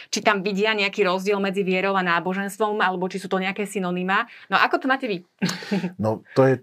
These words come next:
Speaker 2: práve to, že ja to silne prežívam a prvé, čo poviem, a vždy poviem, že uvedomme si, že kresťanstvo nie je náboženstvo. Kresťanstvo je vzťah s Bohom.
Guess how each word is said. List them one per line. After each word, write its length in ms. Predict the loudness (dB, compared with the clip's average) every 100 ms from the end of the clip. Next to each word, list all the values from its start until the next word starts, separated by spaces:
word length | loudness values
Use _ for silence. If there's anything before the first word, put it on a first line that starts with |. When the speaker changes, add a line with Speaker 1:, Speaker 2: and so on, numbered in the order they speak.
| _
Speaker 2:
práve 320 | 2 4 6 4
to, 160 | 2
že 160 | 2 0
ja 80 | 0
to 100 | 0
silne 300 | 2 2 2
prežívam 800 | 0 -2 -2 0 2 0 -2 _
a 340 | 2 4 2 -2 -10
prvé, 220 | 0 2 4
čo 140 | 2
poviem, 420 | 0 2 2 2
a 80 | -2
vždy 180 | 0 2
poviem, 440 | 2 2 -2 -4
že 400 | -6 -6 -6 -8 _ _ _ _ _
uvedomme 500 | 2 4 4 2 0
si, 180 | 0 0
že 140 | 0
kresťanstvo 760 | -2 -2 0 0 -2 -2 -4 -2
nie 280 | -2 -4 -2
je 20 |
náboženstvo. 800 | 0 0 -2 -6 -8 -8 -12 -16
Kresťanstvo 720 | -10 -10 -6 -6 -6 -8 -10
je 40 | -8
vzťah 360 | -8 0 0
s 80 | -2
Bohom. 400 | -4 -4 -4 -12